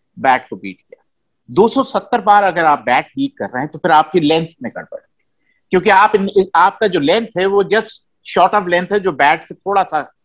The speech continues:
निकल जाता है। बीट जरूर हो रहा है लेकिन किनारा नहीं लग रहा, इसके लिए आपको थोड़ा ऊपर आना होता है। और अगर न्यूजीलैंड की बात करें, वो लगातार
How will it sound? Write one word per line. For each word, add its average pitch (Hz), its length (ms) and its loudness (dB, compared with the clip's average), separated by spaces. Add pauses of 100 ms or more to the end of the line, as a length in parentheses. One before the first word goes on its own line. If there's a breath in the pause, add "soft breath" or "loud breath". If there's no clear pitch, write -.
(140)
निकल 135 240 -2
जाता 98 300 -10
है। 113 120 -14
बीट 170 300 0
जरूर 180 280 2
हो 170 80 2
रहा 175 100 2
है 185 60 2
लेकिन 180 240 -6
किनारा 123 380 -2
नहीं 90 180 -16
लग 71 200 -20
रहा, - 120 -18 (220)
इसके 170 220 -2
लिए 220 100 6
आपको 185 300 2
थोड़ा 170 220 0
ऊपर 123 300 0
आना 92 200 -2
होता 87 260 -12
है। 82 60 -20 (300)
और 160 60 2
अगर 202 200 2
न्यूजीलैंड 226 440 0
की 220 80 -6
बात 151 300 0
करें, 214 160 -4
वो 220 100 -6
लगातार 214 600 -2